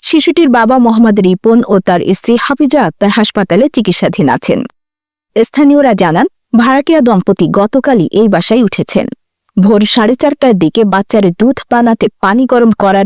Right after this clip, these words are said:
জন্য রান্নাঘরে যান শিশুটির মা। আগুন ধরাতে গেলেই বিস্ফোরণ ঘটে।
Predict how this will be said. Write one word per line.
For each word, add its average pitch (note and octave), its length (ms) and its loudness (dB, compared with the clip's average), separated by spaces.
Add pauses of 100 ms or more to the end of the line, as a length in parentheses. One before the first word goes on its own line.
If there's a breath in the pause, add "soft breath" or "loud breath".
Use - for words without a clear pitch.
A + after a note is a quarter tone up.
জন্য F#3+ 360 0 (260 soft breath)
রান্নাঘরে G#3+ 580 0
যান B3+ 220 0
শিশুটির - 480 -2
মা। A#2 220 -2 (480)
আগুন C4 340 2
ধরাতে C#4 440 2
গেলেই D#3+ 300 2
বিস্ফোরণ F#3 540 0
ঘটে। F3 300 -4